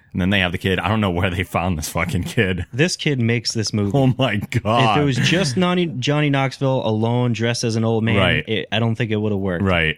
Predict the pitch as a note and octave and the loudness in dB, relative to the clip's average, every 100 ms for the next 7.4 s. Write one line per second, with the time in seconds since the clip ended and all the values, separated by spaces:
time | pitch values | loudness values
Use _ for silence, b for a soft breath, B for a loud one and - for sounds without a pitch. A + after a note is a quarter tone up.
0 | _ A#2 A#2+ - B2 A2+ - G#2+ - - | _ -4 -4 -4 -2 -2 -2 -2 -2 -4
1 | F2 A2 G#2 F#2+ - G2 E2+ - - A2 | 0 2 2 0 0 -2 -2 -4 -2 0
2 | G2+ G2 G2 F#2+ - b b b - G2 | 2 2 2 0 -2 b b b -4 0
3 | F#2 E2+ F2+ G#2 G#2 G2 G2 F2 F#2 F#2+ | 2 2 2 0 0 0 -2 0 0 0
4 | G2 G2+ G2+ G2+ F#2 F2+ E2 D#2 D2+ E2 | 0 2 2 0 -2 -2 0 0 -2 -2
5 | D#2+ D#2 F2+ F#2 A2 F#2+ - A2 A2+ A2 | -2 -2 -2 0 0 -2 0 0 2 0
6 | F#2 F#2 - G#2 F2 F2 E2+ E2+ F2+ F2+ | -2 -2 -2 0 0 0 0 0 0 0
7 | F2 F2 F2 | 0 0 -2